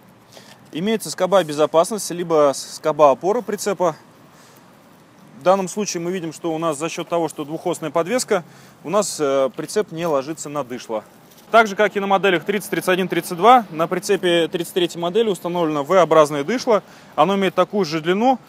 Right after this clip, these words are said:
и такую же форму. Здесь используется труба шестьдесят на восемьдесят, здесь сорок на восемьдесят. Дышло под платформой крепится с помощью пальцев.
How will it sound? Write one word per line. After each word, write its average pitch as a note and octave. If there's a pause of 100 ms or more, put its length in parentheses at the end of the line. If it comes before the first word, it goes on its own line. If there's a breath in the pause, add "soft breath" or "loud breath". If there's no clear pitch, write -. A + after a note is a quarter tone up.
(160 loud breath)
и G3+
такую G3
же D#3+
форму. C3
Здесь G3
используется F3+
труба E3
шестьдесят A3
на G#3
восемьдесят, F#3+ (120)
здесь G#3+
сорок G3
на D#3+
восемьдесят. A#2+
Дышло A#3+
под G#3
платформой G#3
крепится F3+
с -
помощью F#3
пальцев. A3+